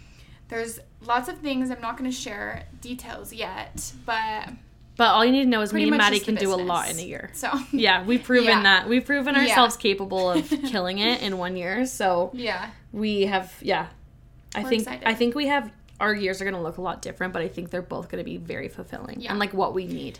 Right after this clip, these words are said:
Speaker 1: I'm also manif-,
Speaker 2: personally.
Speaker 1: manifesting being a morning person.
Speaker 2: Yeah.
Speaker 1: I don't, I don't think that that is gonna be just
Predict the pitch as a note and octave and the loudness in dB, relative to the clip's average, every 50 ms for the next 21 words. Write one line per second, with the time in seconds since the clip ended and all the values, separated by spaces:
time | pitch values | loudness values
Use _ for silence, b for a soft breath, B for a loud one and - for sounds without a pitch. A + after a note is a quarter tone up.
0 | - - - B3 B3 A#3 C4 B3+ D4+ C#4 C#4 C4+ B3+ B3+ B3+ - F3+ E3+ E3+ E3+ | -14 -10 -6 -4 -2 -2 -2 0 0 0 2 2 2 2 0 -2 -4 -4 -4 -6
1 | F#3 - - - B3 A#3+ A#3 A3+ A3 A3+ A#3 A#3 A#3 A#3 - B3 A#3+ A#3 A3+ A3 | -8 -12 -14 -14 -12 -8 -6 -6 -6 -8 -10 -12 -12 -12 -12 -12 -14 -16 -16 -14
2 | G#3 - A3 A3 - G#3+ - - - - B3+ B3+ - - - - D4 C#4 C4 C4 | -14 -14 -14 -14 -14 -16 -16 -16 -16 -16 -18 -18 -18 -16 -14 -14 -12 -12 -12 -14
3 | B3+ - - - B B B B B B B B B - - - - - - A3 | -14 -16 -20 -20 B B B B B B B B B -20 -16 -16 -14 -14 -14 -14
4 | G#3+ A3 - - - - B3 A#3+ B3 B3 B3 A#3 - - - - A3+ A#3+ A#3 A#3 | -16 -16 -20 -18 -12 -8 -8 -6 -6 -6 -6 -8 -10 -14 -14 -12 -10 -8 -8 -10
5 | - - - A3 G#3 G#3+ - G#3 - - G3 G3 - - - - - - - - | -10 -12 -16 -16 -16 -16 -14 -16 -16 -14 -12 -12 -12 -12 -14 -18 -20 -20 -20 -20
6 | - - G#3 A3 G#3+ - - - A3+ G3+ G3 F#3 - - - C3+ - - - - | -18 -16 -14 -14 -14 -14 -16 -16 -16 -18 -18 -18 -18 -16 -16 -14 -14 -16 -16 -18
7 | - - - B3+ B3+ - - - - - - - - | -18 -18 -18 -16 -16 -16 -16 -16 -16 -16 -16 -18 -20